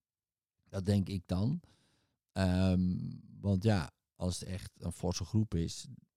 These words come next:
dan zou ik zeker het percentage erbij zetten. En nu denk ik alleen maar,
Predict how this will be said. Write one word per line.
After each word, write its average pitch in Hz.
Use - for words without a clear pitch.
dan 87
zou 80
ik 82
zeker 87
het 82
percentage 104
erbij 82
zetten. 80
En 85
nu 110
denk 120
ik 120
alleen 123
maar, 120